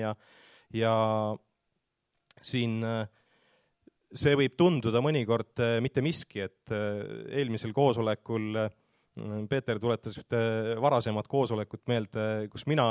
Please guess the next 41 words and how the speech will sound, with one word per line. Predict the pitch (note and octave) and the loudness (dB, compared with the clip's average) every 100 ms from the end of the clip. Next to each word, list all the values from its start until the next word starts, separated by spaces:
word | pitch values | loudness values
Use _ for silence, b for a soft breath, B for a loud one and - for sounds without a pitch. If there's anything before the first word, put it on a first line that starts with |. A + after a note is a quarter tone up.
| A2+ | 4
ei | D3+ | 6
olnud, | E3 G#2 F#2+ F#2+ | 6 2 -2 -6
aga, | F#2+ G2 b b b - | -4 -6 b b b -6
aga | G#2 G#2+ G#2 | -4 -2 -4
et, | _ - A2 | _ -6 -6
äh, | G#2 b b b - | -6 b b b -14
et | - | -4
kui | B2 | 0
ma | A#2 | 0
nüüd | A#2+ | 0
ütlen | - A#2 | -2 -2
midagi, | B2+ B2+ A#2 | 2 2 0
et | A2 C3 | -4 0
midagi | C3 A2+ | 0 2
väga | C3+ C#3 A#2+ A#2 B2+ | 2 4 4 4 2
vägevat | C3+ F3+ C3 A#2+ - | 2 4 4 2 2
kuulutan | C3 A#2+ - A#2 A#2 | 0 0 -2 -4 -2
ja | |
siis, | A#2 C3 - - | -4 -6 -8 -6
äh, | B2 A#2 A#2 A#2 A#2+ | -2 -2 -2 -2 -4
saalist | D3+ D3+ B2 - | -4 -4 -4 -4
kõlab | A#2+ A2+ | -4 0
vastu, | D#3 - A#2+ | 0 0 -6
et | - | -2
seda | D#3 C3 | 2 2
me | C3+ | 4
juba | C#3+ C3 | 2 2
teame, | G3 A3 D3+ A#2 - b b - | 4 4 6 2 -2 b b -2
noh, | D3+ - - | -2 -2 -12
siis | - B2 - | -8 -6 -2
see, | C3 B2+ B2 | 2 2 2
mm, | C3 C3+ B2+ B2 | -2 -8 -8 -4
serveerimise | C#3 D3 F3+ E3 B2 A#2 C3+ | 0 2 4 4 2 0 0
viis, | E3 C#3+ G#2 - A#2 | -2 -2 -4 -6 -4
äh, | A2 G#2 G#2 A2 | -2 -2 -4 -2
ei | A2+ | 0
ole | A2 G#2 | 0 0
päris, | G#2+ G#2 - - | 0 -2 -6 -4
äh, | A2 G#2+ | -2 2
sobilik, | C#3 B2 G2 F#2 - | 2 2 -4 -6 -4
aga, | G#2 G#2+ | -2 -2